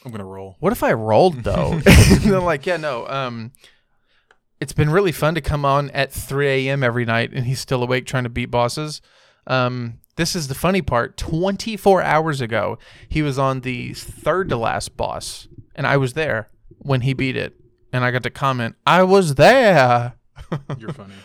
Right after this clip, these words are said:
Speaker 2: Dude, it was fun to watch.
Speaker 1: What's this guy's name? The guy I watch for Dark Souls.
Speaker 2: Okay, that's another thing. As far as Dark Souls go with this game, um, why is it so different?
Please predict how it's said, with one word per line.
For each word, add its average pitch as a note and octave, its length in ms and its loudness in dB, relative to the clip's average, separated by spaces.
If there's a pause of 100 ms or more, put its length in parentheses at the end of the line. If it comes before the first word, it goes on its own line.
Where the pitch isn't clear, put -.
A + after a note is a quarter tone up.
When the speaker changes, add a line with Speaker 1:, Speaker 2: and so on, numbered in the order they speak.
(280)
Speaker 2:
Dude, B3+ 200 -8
it D#3+ 60 -2
was E3 180 -6
fun B3 180 0
to C4 80 2
watch. - 600 -2 (220)
Speaker 1:
What's A2+ 260 -20
this E2+ 180 -20
guy's - 340 -20 (120)
name? - 560 -20 (2000)
The A#2+ 100 -18
guy A#2 280 -12
I G2 240 -16
watch - 340 -20
for - 200 -20 (140)
Dark D2 300 -20
Souls. - 760 -20 (800)
Speaker 2:
Okay, G3 200 0
that's E3+ 200 0
another F3+ 320 0
thing. B2+ 220 -8
As C3+ 120 -4
far F#3 160 0
as D3+ 80 -4
Dark C3 320 -2
Souls D3 300 -4
go C3+ 200 -2
with C#3 280 -2
this C3+ 180 -4
game, D3 480 -6 (120)
um, B2 600 -8 (720)
why C3 320 -4
is D3 160 -4
it C3+ 100 -12
so C#3+ 160 -4
different? C3+ 440 -10